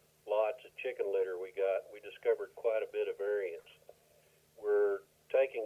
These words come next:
soil samples based upon electronic conductivity, which tells us different zones of soil in a field. <clears throat> Then we're sampling those in each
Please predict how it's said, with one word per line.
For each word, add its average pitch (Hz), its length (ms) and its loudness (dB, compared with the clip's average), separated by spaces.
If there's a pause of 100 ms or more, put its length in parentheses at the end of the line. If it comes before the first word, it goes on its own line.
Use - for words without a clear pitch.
(120)
soil 147 380 6
samples 120 480 2 (320)
based 123 300 2 (100)
upon 113 320 2
electronic 120 720 0
conductivity, 113 960 -2 (640)
which 107 140 -8 (100)
tells 120 400 8
us 101 140 -12 (420)
different 117 420 -4
zones 120 460 2
of 95 180 -16
soil 123 400 4
in 92 80 -4
a 90 80 -4
field. 135 380 -2 (720)
<clears throat> - 440 2
Then 117 160 4
we're 120 220 0 (100)
sampling 127 400 0
those 117 380 2 (260)
in 107 160 -4
each 117 160 -6